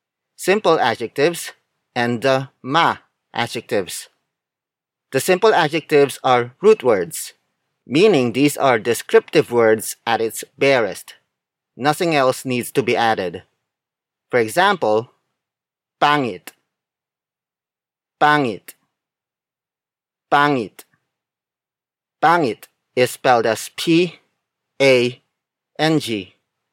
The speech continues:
I T. It means ugly, something that you see as offensive. Remember that in our previous lesson about root words, most of them function as nouns,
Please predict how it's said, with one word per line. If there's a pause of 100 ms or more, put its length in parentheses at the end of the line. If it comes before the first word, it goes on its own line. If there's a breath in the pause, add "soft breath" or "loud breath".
I (460)
T. (1080)
It
means (240)
ugly, (640)
something
that
you
see
as
offensive. (1040)
Remember (120)
that
in
our
previous
lesson
about
root
words, (600)
most
of
them
function
as
nouns,